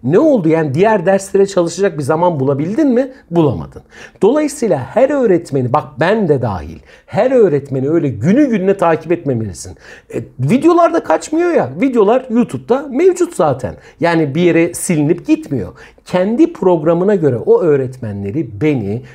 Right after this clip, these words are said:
başkasını fark etmez. Kendi programına göre takip etmelisin. En sağlam planlamayı bu şekilde yapabilirsin. Dediğim gibi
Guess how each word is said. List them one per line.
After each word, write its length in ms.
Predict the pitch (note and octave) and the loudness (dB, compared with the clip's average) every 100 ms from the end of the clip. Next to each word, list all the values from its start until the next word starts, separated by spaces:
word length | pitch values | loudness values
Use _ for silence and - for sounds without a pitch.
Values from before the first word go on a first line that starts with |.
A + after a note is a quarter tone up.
| - | -4
başkasını 540 | E3 D#3 - A2 E2+ F#2 | -2 -2 -6 -8 -10 -4
fark 340 | F#3+ E3 - | -2 -2 -6
etmez. 400 | - - F#3+ - - - _ | -12 -4 -4 -4 -14 -20 _
Kendi 400 | - D#3 F#3+ C#4 | -6 -4 -2 -4
programına 520 | - D#3 A#2+ C3 A#2+ | 0 0 0 0 0
göre 300 | A2 C#3 F#3+ - - - | 0 0 0 -2 -20 -6
takip 440 | B2 G#2 - D3 | -4 -4 -4 -2
etmelisin. 640 | E3+ E3+ E3+ E3 - F3 - _ - | 0 0 0 0 -2 -4 -6 _ 0
En 220 | C#4 D4 | 2 2
sağlam 540 | - E3+ C#3+ B2+ G2+ | 0 0 2 0 -4
planlamayı 680 | - G3 F3+ D#3 D3 D#3+ F3 | -2 0 2 2 0 0 -2
bu 60 | G#3+ | -4
şekilde 400 | - C#3 B2 C#3+ | -2 -4 -2 0
yapabilirsin. 680 | E3 C#3+ B2 A2+ - F#2 - | 2 0 -2 -4 -6 -10 -4
Dediğim 300 | C4+ C4+ F#3 | 0 2 2
gibi 180 | B2+ | 0